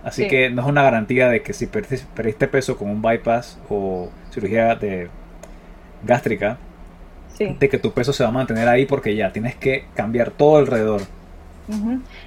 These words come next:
Speaker 2: De hecho, yo esto, esto de las cirugías bariátricas las he, las he visto de cerca porque en algún momento en mi vida fue como una opción,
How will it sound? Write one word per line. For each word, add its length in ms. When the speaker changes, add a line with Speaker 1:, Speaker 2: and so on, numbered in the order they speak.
Speaker 2:
De 200
hecho, 200
yo 260
esto, 260
esto 260
de 80
las 140
cirugías 400
bariátricas 500
las 220
he, 140
las 180
he 80
visto 400
de 200
cerca 460
porque 440
en 140
algún 240
momento 340
en 100
mi 100
vida 340
fue 140
como 480
una 220
opción, 580